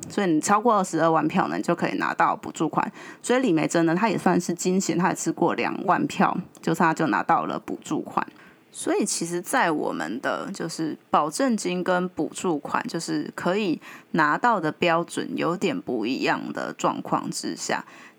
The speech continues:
其实有几次的选举，你拿到补助款的标准是比保证金还要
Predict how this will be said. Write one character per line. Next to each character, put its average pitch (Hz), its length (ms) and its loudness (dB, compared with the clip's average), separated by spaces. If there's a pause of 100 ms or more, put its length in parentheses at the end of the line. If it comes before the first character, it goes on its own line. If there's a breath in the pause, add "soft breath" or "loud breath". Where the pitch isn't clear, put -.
(260 loud breath)
其 - 160 -2
实 262 140 2
有 311 100 4
几 165 140 0
次 - 160 -2
的 175 100 2
选 151 240 0
举， 151 140 0
你 147 160 2
拿 151 160 4
到 214 160 4
补 160 220 0
助 208 300 -2
款 - 300 -2
的 - 120 -6
标 185 260 4
准 - 180 -4
是 - 120 -4
比 160 120 4
保 - 220 -2
证 147 240 0
金 - 260 -2
还 - 220 -2
要 147 100 2